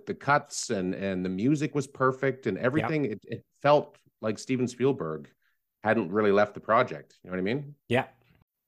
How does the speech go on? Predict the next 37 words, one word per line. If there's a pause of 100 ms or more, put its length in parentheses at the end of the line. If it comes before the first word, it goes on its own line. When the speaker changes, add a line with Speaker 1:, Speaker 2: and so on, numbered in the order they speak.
(460)
Speaker 1:
Well,
unless
we
have
anything
else
on
the
Indiana
Jones
legacy,
uh,
I
think
that's (380)
our
episode.
And, (100)
you
know, (460)
we
did
it (280)
really
fresh
this
time
'cause
we, (180)
you
and
I
both
saw
this
movie
quick,